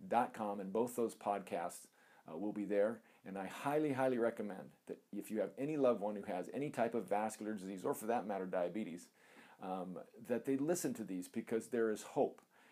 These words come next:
And it's very simple. You can follow this book for seventeen dollars if you really follow this book,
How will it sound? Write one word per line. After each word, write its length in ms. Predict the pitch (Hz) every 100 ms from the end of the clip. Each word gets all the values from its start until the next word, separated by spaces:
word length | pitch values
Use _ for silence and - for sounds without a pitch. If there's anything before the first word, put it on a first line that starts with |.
| -
And 140 | 104
it's 120 | 101 92
very 280 | 120 151
simple. 400 | 151 151 123 98
You 140 | 101 135
can 160 | 143
follow 540 | 117 - 135 135 104 104 - - - _ _ - 92 95
this 220 | 151 147
book 380 | 147 - - - -
for 180 | - 104
seventeen 460 | - 139 151 143
dollars 360 | 131 113 92 95
if 100 | 98
you 80 | 107
really 260 | 107 143
follow 300 | 147 139 139
this 160 | 135 139
book, 380 | 113 107 98